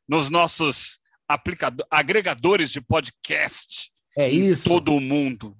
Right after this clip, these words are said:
Speaker 1: Vamos
Speaker 2: E a gente
Speaker 1: rolar esse melão.
Speaker 2: E a gente já agradece sempre as mensagens. E, e mais do que as mensagens, né, que são sempre carinhosas, o compartilhamento, que é sempre muito generoso e importante pra qualquer tipo de conteúdo que é produzido assim fora das grades de televisão e et cetera e tal.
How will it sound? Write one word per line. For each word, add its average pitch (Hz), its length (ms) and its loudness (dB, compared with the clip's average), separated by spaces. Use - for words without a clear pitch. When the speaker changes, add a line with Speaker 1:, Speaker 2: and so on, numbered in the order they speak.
Speaker 1:
Vamos 156 140 -2
Speaker 2:
E - 20 -4
a - 20 0
gente 147 100 0
Speaker 1:
rolar 131 280 2
esse 120 160 -10
melão. 110 360 -12
Speaker 2:
E 143 80 -2
a 135 60 0
gente 147 180 0
já 156 140 4
agradece 156 480 0
sempre 151 300 -6
as 143 80 -6
mensagens. 185 680 0
E, 185 100 -4
e 208 300 0
mais 202 300 2
do 226 80 0
que 240 80 -2
as 190 140 2
mensagens, 160 720 -2
né, 180 120 -4
que 160 120 -10
são 156 180 -8
sempre 165 320 -6
carinhosas, 143 680 -2
o 190 100 -4
compartilhamento, 208 1120 0
que 139 120 -8
é - 20 -4
sempre 190 380 -6
muito 175 260 -2
generoso 170 680 2
e 180 40 0
importante 190 720 -4
pra 226 160 -2
qualquer 214 180 -4
tipo 208 260 -8
de 185 80 -6
conteúdo 196 480 -4
que 185 100 -6
é - 20 -4
produzido 156 520 -4
assim 135 220 -6
fora 156 320 0
das 123 160 -2
grades 123 460 -4
de 127 100 -12
televisão 127 720 -8
e 127 60 -8
et 117 100 -10
cetera 131 300 -8
e - 20 -12
tal. 143 300 -2